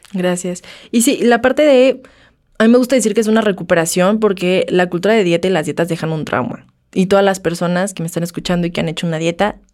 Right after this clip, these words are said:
lo saben. Hacer dietas toda tu vida deja un trauma y una lesión emocional importante. Y la parte de recuperar esta autonomía con tu alimentación, con tu cuerpo,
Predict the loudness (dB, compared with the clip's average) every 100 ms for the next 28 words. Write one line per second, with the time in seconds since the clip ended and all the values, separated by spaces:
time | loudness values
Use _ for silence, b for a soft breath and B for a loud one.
0 | -8 -2 -2 -4 -8 -8 -14 -20 b b
1 | b b b -2 0 2 2 2 0 2
2 | 0 0 -2 0 0 -2 -4 -4 -4 -2
3 | -2 -2 -2 -2 -4 -4 -4 -4 -4 _
4 | -6 -4 -4 -6 -2 -2 -2 -4 -4 -4
5 | -4 -8 -10 -14 -16 _ b b b b
6 | b 2 4 4 0 0 0 0 -4 -6
7 | 2 2 2 0 0 -2 -2 -4 -2 -2
8 | 0 -2 -2 -4 -6 -6 -8 -2 0 2
9 | -2 -6 -8 -2 2 2 2 0 0